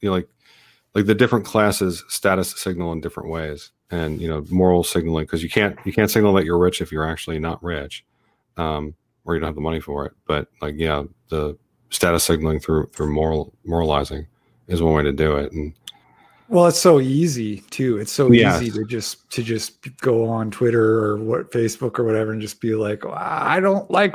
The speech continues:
Speaker 2: racism. I'm against rape." <laughs>
Speaker 1: Yeah.
Speaker 2: Yeah. Well,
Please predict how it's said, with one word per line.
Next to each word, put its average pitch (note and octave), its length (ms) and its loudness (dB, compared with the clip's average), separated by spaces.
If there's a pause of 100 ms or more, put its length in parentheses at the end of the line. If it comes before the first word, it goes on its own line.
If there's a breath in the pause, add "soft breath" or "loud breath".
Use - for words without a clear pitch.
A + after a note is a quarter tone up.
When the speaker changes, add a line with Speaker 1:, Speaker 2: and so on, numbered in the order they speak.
Speaker 2:
racism. C3 880 0
I'm F3+ 260 2
against F3+ 480 2
rape." E3 480 2 (680 loud breath)
<laughs> - 680 2
Speaker 1:
Yeah. F#2+ 260 4 (3500 loud breath)
Speaker 2:
Yeah. G2+ 440 -4 (1400 soft breath)
Well, G3 640 8